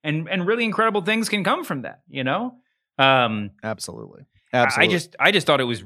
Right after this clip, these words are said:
Speaker 1: I thought it, the, the team is, regardless of how it happened, you're right. I mean, the Biden campaign team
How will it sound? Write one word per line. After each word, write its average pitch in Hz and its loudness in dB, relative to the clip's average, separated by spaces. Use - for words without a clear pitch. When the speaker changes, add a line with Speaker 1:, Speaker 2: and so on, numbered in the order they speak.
Speaker 1:
I 143 2
thought 160 2
it, 131 -8
the, 135 0
the 127 -6
team 190 -2
is, 131 -2
regardless 170 0
of 185 -2
how 151 4
it 127 0
happened, 110 -2
you're 127 -2
right. 101 -6
I 127 -10
mean, 110 -6
the 120 -2
Biden 151 -2
campaign 135 -2
team 113 -2